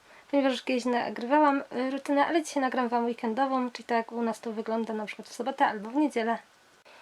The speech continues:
E, w weekend troszkę dłużej śpimy, chociaż Maja wstaje najwcześniej z nas wszystkich, e, budzi nas, e, Sonia wstaje dopiero później, a,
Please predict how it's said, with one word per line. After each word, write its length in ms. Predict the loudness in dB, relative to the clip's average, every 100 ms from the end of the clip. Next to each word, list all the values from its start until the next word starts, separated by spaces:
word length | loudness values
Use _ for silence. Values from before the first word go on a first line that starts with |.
| 2
E, 120 | 6
w 40 | 6
weekend 320 | 6 4 4
troszkę 260 | 2 2 4
dłużej 280 | 6 6
śpimy, 480 | 4 4 8 8 6 2 -12 -20 -4
chociaż 280 | 4 4 6
Maja 280 | 6 6 4
wstaje 340 | 6 6 8
najwcześniej 580 | 6 4 2 0 2 2
z 80 | 2
nas 220 | 0 2
wszystkich, 540 | 2 2 0 -4 -4 -6 -18 -6
e, 100 | -6
budzi 320 | 0 0 4
nas, 320 | 6 6 4 -2
e, 80 | -6
Sonia 300 | 2 4 4
wstaje 280 | 4 4 4
dopiero 300 | 6 2 0
później, 540 | 0 0 2 4 4 2 -10 -20 _
a, 180 | 0